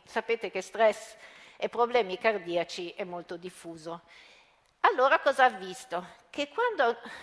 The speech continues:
un, eh, lavoro che noi dobbiamo fare,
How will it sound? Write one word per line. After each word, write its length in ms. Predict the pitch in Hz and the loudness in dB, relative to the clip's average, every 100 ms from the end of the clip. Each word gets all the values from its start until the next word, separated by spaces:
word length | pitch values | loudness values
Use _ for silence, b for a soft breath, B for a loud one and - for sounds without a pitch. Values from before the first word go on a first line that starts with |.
| - | -8
un, 240 | 285 285 | -8 -4
eh, 260 | 269 147 143 | 0 2 4
lavoro 520 | 165 208 285 359 330 | 4 4 0 -2 -4
che 160 | - 220 | -2 -2
noi 480 | 226 254 277 247 196 | 0 0 0 -4 -6
dobbiamo 480 | 196 190 208 240 233 | -4 4 4 4 -4
fare, 640 | - 196 170 160 165 | 2 4 4 0 -4